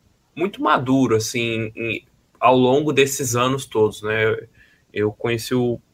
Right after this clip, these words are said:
o Neo four J em dois mil e quinze, seis anos depois o produto virou de cabeça pra baixo umas três vezes já,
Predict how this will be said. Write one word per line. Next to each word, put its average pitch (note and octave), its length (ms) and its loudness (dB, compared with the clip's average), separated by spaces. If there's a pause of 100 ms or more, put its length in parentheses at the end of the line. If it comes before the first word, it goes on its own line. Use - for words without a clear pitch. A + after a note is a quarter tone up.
o A#2+ 100 -2
Neo B2 140 0
four B2+ 160 0
J B2 120 0
em A#2+ 40 -2
dois A#2+ 200 0
mil C3 120 -6
e - 40 -8
quinze, D3 520 -6
seis A3 380 -2
anos F3 240 -4
depois D3+ 480 -4
o G3 140 -6 (460)
produto D3 420 -2
virou D#3+ 300 2
de E3 100 -2
cabeça E3 360 -2
pra D#3 180 2
baixo C3+ 340 2
umas D3+ 140 -6
três E3+ 400 -2
vezes C3 480 0
já, A2 460 2